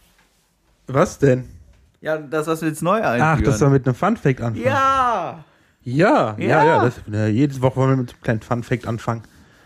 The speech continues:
Speaker 1: Äh, was ganz interessant ist, was ich nicht weiß.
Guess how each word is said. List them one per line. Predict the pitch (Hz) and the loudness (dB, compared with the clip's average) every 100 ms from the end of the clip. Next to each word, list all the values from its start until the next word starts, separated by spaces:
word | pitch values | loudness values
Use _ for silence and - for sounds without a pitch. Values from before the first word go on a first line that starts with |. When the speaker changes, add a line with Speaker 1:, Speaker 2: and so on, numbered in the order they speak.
| - - _ _ - | -20 -20 _ _ -4
Speaker 1:
Äh, | 117 | 2
was | 120 117 113 120 | 4 4 0 -4
ganz | - 120 | -8 -10
interessant | 117 - - 120 117 | -12 -12 -4 -4 -4
ist, | 117 110 - - - _ _ - | -6 -6 -8 -20 -20 _ _ -12
was | 113 | -12
ich | 110 - | -12 -12
nicht | 120 110 | -12 -8
weiß. | 98 107 - | -6 -6 -10